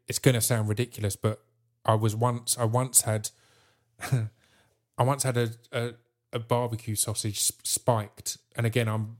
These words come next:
the most against spiking ever. I think it's a, a horrible thing. And I think the only reason I managed to get through it more comfortable was because of previous experience with drugs. But it was just smi-, a s-, a spiked with some, some weed. But again, the,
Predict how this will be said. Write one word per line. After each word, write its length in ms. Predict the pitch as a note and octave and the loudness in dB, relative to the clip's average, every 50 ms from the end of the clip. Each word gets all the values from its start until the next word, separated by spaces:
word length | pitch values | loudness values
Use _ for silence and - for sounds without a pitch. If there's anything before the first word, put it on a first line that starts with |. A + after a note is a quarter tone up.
| _ - | _ 0
the 80 | - A#2 | 0 2
most 400 | A2+ A#2+ A#2+ A#2+ A2 - - - | 4 4 4 2 2 0 -2 -4
against 380 | B2+ A2 B2 A#2 A#2 A#2 - | 0 0 0 0 2 0 -4
spiking 580 | - - - A2 G#2+ G2+ - - A2 G#2 G#2 A2 - | -4 -2 0 -2 -2 -2 -6 -6 -6 -6 -6 -6 -4
ever. 260 | A#2+ A2 G2+ G#2+ G2+ | -4 -4 -2 -2 -4
I 40 | G2 | -4
think 200 | - - G#2+ G#2+ | -2 -2 -2 -2
it's 180 | A2+ G#2+ - | -2 -4 -4
a, 120 | - A#2 - _ - | -6 -6 -10 _ -10
a 60 | - | -8
horrible 380 | - - B2 A2+ A2+ G#2+ G#2+ G#2 | 0 2 2 2 2 0 -4 -8
thing. 240 | - - A#2 G#2+ G#2+ | -4 -2 0 0 0
And 180 | G#2 G#2+ G#2 - _ _ _ - | -2 -2 -4 -6 _ _ _ -12
I 60 | - | -10
think 200 | - - A#2 A#2 | -2 -2 -2 0
the 100 | B2 A#2+ | 2 2
only 160 | A#2 B2+ C3+ B2 | 2 2 2 2
reason 420 | A#2+ B2 A#2+ A2 A2 A2+ A2+ A2 - _ - | 0 0 0 0 0 0 -2 -2 -4 _ -2
I 120 | C3 C3 | 0 0
managed 360 | B2+ B2+ A#2 A#2 A#2 A2 - | 2 0 0 0 0 -2 -2
to 60 | - A#2+ | -2 -2
get 200 | A#2+ B2+ - - | -2 -2 -4 -2
through 160 | - C3 A#2 | 0 0 0
it 80 | A2+ | 0
more 120 | A2+ A#2 G#2 | 0 -4 -2
comfortable 420 | - D#3 E3+ E3+ C3 - B2 A#2 | 0 0 -2 -2 -4 -4 -4 -2
was 200 | G#2+ A2 G#2+ - | 0 0 -2 -4
because 340 | - _ - - - B2+ A2 | -6 _ -12 0 2 2 2
of 80 | A2 - | 2 0
previous 440 | - C3+ A#2 G#2+ A2 G#2+ - - | 0 0 0 0 -2 -2 -2 -2
experience 540 | A#2+ - - - B2+ C3 B2+ A2+ G#2+ G#2 - _ _ _ _ _ _ _ _ _ _ - | 0 0 2 2 2 0 0 -2 -6 -8 -12 _ _ _ _ _ _ _ _ _ _ 0
with 160 | A#2+ G#2+ G2+ | 0 0 0
drugs. 280 | - A2+ G#2+ G#2 - - | 0 0 0 0 -2 0
But 160 | - C3 C3+ | 2 2 2
it 20 | |
was 100 | C3 A#2 | 2 0
just 300 | A2 - E3+ - - - | 2 2 4 4 4 4
smi-, 160 | D3+ D3+ C#3+ - - _ _ _ - | 4 0 -2 -2 -8 _ _ _ -4
a 40 | - | -2
s-, 160 | A2 - - - _ _ - | -2 -2 -2 -4 _ _ -4
a 60 | - | -2
spiked 440 | - - - - C3+ C3 A#2+ - - | -2 0 4 4 4 4 4 0 -4
with 140 | - A2+ A2 | -4 0 2
some, 320 | - - A#2 A2+ A2 G#2+ - _ _ _ _ _ _ _ _ _ | 2 2 2 2 0 -2 -4 _ _ _ _ _ _ _ _ _
some 240 | - - B2 A2 A2 | 0 2 2 4 4
weed. 340 | A2 A2 A2 A2+ A#2 A2+ - | 2 2 2 0 -2 -4 -4
But 140 | - B2 - A#2 | -6 -6 -6 -4
again, 300 | A2+ - A#2+ A2+ G#2+ G#2 | 0 0 0 0 0 -2
the, 200 | G#2+ G#2+ G#2 | -2 -4 -4